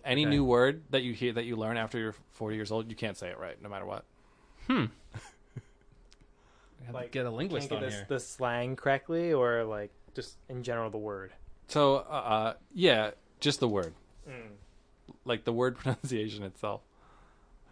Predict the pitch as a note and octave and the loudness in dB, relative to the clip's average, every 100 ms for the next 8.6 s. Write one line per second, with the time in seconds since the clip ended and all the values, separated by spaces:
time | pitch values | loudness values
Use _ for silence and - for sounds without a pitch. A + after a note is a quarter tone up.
0 | - - D3+ F#3+ F3 E3 F#3 - D3+ C#3+ | -6 4 6 6 4 0 0 2 4 6
1 | F3 D#3+ A#2+ - A2 G#2+ G2 G2 F#2+ F#2+ | 6 6 4 4 4 2 -2 -4 -4 -4
2 | F2+ G2 F#2 G2 F#2 F#2 F2 - B2+ A#2 | -6 -8 -6 -6 -6 -6 -8 0 4 6
3 | A#2+ - F#2 F#2 - _ _ _ - A#2+ | 4 2 -6 -8 -14 _ _ _ 4 4
4 | A2 F#2+ G2+ - G2+ F#2 G2+ F#2 F#2+ G#2 | 4 0 -2 0 -2 -2 -4 -4 -4 -10
5 | C3+ A#2 G#2+ - F#2+ F#2+ - A2 G2+ A#2 | 0 4 4 2 -4 -4 -6 -4 0 8
6 | D3 - - B2 D3 G#2 - - A#2+ B2 | 8 8 2 0 2 0 -4 -10 -6 -4
7 | B2+ - A2+ C3+ G#2+ - - - B2 D3+ | -4 -4 -6 -6 -12 -16 -12 -8 -4 -4
8 | A#2+ G2 F#2 F#2 F#2 G#2+ | -4 -8 -10 -12 -8 -8